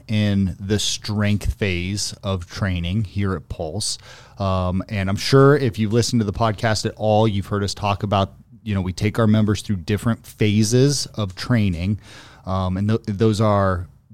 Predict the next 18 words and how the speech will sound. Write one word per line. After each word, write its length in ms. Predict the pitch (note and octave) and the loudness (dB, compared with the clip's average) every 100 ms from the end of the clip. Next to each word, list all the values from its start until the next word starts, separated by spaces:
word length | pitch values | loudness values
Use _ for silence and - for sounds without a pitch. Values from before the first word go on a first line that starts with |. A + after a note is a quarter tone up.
| - _ | -20 _
general 340 | - A2 A#2 | -2 2 2
preparedness 640 | A2 B2 A#2+ A2 G2+ G2+ - | 0 -2 0 0 0 -2 -2
phase, 400 | G2 G2 G#2+ G2+ | -2 -2 -4 -4
which 160 | F2+ | -6
is 60 | F#2+ | -4
kinda 200 | A#2+ A2 | -2 -2
like 200 | G#2 - | -2 -4
your 100 | G#2 | -6
stability. 580 | - G#2 G#2 G#2 G#2 G2+ | -4 -2 0 2 2 0
It's 160 | - | -2
a 40 | G2 | -2
little 200 | G2 F#2+ | -2 -2
bit 160 | G2+ | -4
lighter, 640 | G2 G2 G2+ G2+ G#2 G2+ G2 - - - - | -2 0 0 2 0 0 -4 -14 -20 -16 -6
uh, 280 | G2 F#2+ F#2 | -4 -2 0
more 340 | G#2 A2 G#2+ | 0 2 0
of 120 | G2+ | 0
a 400 | G#2 G2 F#2+ E2+ | -2 -2 -2 -6